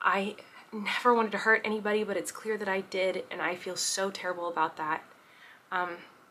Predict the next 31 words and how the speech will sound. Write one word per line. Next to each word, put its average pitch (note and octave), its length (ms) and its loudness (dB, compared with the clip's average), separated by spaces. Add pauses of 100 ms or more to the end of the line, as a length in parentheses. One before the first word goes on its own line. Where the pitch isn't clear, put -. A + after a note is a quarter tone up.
(500)
I F#3 40 -4
also F#3 220 0
feel G#3+ 120 -2
like G#3 120 0
there's F3+ 100 -6
probably G3+ 400 -2
people G#3 320 -10
who G3+ 120 -4
are F#3 100 0
disappointed G#3+ 680 -2 (560)
or F3+ 60 -12
feel F#3 200 0
abandoned G#3 580 2
by G3+ 120 2
me G3+ 180 2
because F#3 380 -6
of E3+ 80 -6
my E3 140 -6
silence F#3 640 0
over F#3+ 160 -6
the F#3+ 60 -2
last F#3 320 -2
few G3+ 100 -8
months. G3+ 440 -2 (640)
Um, F3+ 400 0
and F3+ 100 -6
I'm F3 140 -2
so G3 200 -4
sorry F#3 360 2
about F3+ 260 -4
that F3+ 280 4